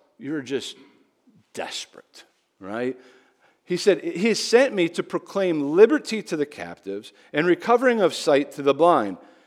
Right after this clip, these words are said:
to set at liberty those who are oppressed, to proclaim the year of the Lord's favor." So this is what he s-, set out to do. And this man that we see in Luke chapter eight, he's really an ultimate picture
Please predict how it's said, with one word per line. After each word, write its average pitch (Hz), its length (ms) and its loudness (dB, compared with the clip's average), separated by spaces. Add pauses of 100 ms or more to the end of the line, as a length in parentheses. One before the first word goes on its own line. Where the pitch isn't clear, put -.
(180)
to 185 100 -4
set 247 380 6
at 196 180 4
liberty 165 640 6 (220)
those 180 420 6
who 180 140 0
are 139 200 4
oppressed, 117 640 -2 (280)
to 139 100 -18
proclaim 170 760 -4
the 104 180 -8
year 123 360 -6
of 110 120 -8
the 101 100 -8
Lord's 95 360 -12
favor." 85 480 -14 (420)
So - 140 -8
this 202 160 -4
is 190 60 -10
what 190 100 0
he 165 60 4
s-, - 180 -8 (100)
set 135 220 -6
out 135 180 0
to 117 80 -16
do. 113 340 -4 (600)
And 120 140 -10
this 175 160 -6
man 143 480 -4 (200)
that 139 120 2
we 156 120 0
see 175 380 -2
in 131 360 -6
Luke 165 200 0
chapter 147 360 -2
eight, 160 240 4 (340)
he's 190 200 -2
really 294 220 4
an 165 160 2
ultimate 196 600 0
picture 104 580 -4